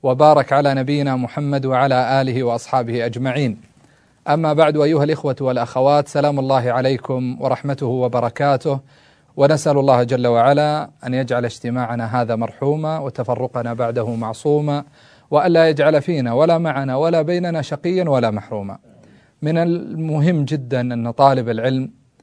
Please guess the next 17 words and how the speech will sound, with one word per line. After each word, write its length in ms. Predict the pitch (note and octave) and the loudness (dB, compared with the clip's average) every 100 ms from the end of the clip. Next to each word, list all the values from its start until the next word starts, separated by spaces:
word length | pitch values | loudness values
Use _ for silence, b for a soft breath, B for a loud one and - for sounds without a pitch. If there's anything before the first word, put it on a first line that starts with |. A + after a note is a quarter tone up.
| _ _ _ D3 | _ _ _ -4
دائمًا 680 | D3+ D3 C3 B2+ A#2 A2+ - _ | 0 2 0 -2 -4 -6 -12 _
يستحضر 500 | - - C#3 C#3 C3 | -20 -4 -4 -2 -4
النية 440 | B2 B2 C3 A#2+ G#2+ | -2 -2 -2 -2 -4
الصالحة. 760 | - C3+ A#2 G2+ - G#2+ - _ _ b b b b - | -4 2 2 2 -4 -12 -14 _ _ b b b b -4
وما 220 | C#3+ C#3+ | -2 0
اجتمع 580 | - - C#3+ C3 A#2 B2+ | -4 -4 -2 -2 -4 -2
قوم 640 | C#3+ C#3+ B2+ C3 D#3 D#3+ - _ | 0 2 0 -2 -2 -4 -8 _
في 160 | C3 | -6
بيت 300 | B2+ D3 - | -2 -2 -2
من 220 | C#3 C#3 C3 | -6 -4 -2
بيوت 340 | D3 D#3 - | -2 -2 -4
الله 280 | E3+ F#3+ - _ _ b b b - | -4 -4 -4 _ _ b b b -6
يتلون 420 | B2 C#3 C#3+ B2+ | -4 0 0 0
كتاب 460 | - A#2+ C#3+ C3 B2 | -2 -2 0 0 0
الله 380 | A#2 D3 D#3+ C3 | 0 0 -2 -2
ويتدارسونه 1000 | B2 A2+ A#2 C3 B2 - C3 A#2+ A2 A2 | -2 -2 0 0 0 -2 -6 -4 -4 -2
بينهم 520 | C#3+ D#3+ C#3+ E3 | -2 -2 -4 -6